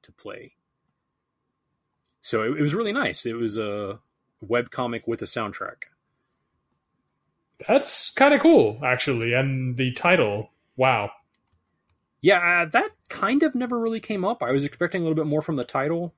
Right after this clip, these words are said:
Speaker 1: but
Speaker 2: Well,
Speaker 1: very,
Speaker 2: some-
Speaker 1: very good. And, I mean, I think if you're into manga at all, you kinda know what to expect, or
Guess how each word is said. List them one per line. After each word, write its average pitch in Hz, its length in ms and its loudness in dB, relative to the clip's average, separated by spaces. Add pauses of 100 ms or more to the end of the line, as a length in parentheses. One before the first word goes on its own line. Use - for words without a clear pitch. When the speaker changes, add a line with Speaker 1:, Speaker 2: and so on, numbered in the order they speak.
(140)
Speaker 1:
but 104 320 -2 (1120)
Speaker 2:
Well, 190 160 4
Speaker 1:
very, - 0 -
Speaker 2:
some- 214 140 6
Speaker 1:
very 208 260 4
good. 95 400 -4
And, 104 340 -10 (640)
I 127 60 0
mean, 135 120 4
I 156 40 4
think 262 180 2
if 165 120 0
you're 123 120 0
into 110 380 -2 (300)
manga 104 520 -4
at 98 120 -4
all, 95 240 -4
you 98 180 -8
kinda 98 320 -8
know 98 160 -10
what 101 140 -12
to 98 180 -12
expect, - 560 -12
or 90 320 -8